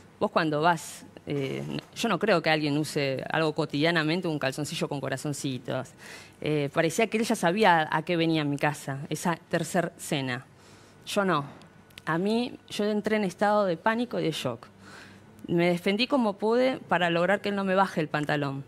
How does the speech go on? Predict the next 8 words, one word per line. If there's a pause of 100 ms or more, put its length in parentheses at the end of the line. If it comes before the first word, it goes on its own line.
(160)
pero
él
me
besuqueó
desde
la
boca,
eh,